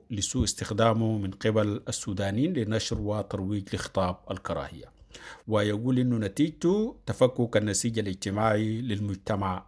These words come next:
السوداني. مشارك آخر اسمه إدريس آدم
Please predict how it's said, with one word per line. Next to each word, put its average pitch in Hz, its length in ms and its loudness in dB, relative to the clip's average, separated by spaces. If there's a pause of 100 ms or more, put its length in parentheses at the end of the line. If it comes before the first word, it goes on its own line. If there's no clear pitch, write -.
(100)
السوداني. 90 640 -4 (580)
مشارك 175 460 4
آخر 190 600 4 (100)
اسمه 147 260 0
إدريس 131 500 0
آدم 123 380 2